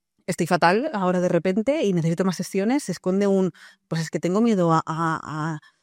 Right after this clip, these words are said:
a aban-, a, a, a sentirme abandonada, tengo miedo a, a acabar este proceso y no tener los recursos o herramientas necesarias porque,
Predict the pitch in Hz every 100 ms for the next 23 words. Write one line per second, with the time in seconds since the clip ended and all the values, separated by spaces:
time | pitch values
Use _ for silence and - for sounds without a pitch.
0 | _ _ - 175 160 160 - 165 170 170
1 | 160 170 180 185 214 185 165 226 226 190
2 | 190 208 190 190 190 185 175 165 135 170
3 | 160 160 165 170 175 202 190 - 190 -
4 | 185 175 _ - - _ 226 190 180 185
5 | 175 175 - 180 - 196 160 190 170 170
6 | 202 180 175 175 180 175 165 - 208 240
7 | 185 - 165 -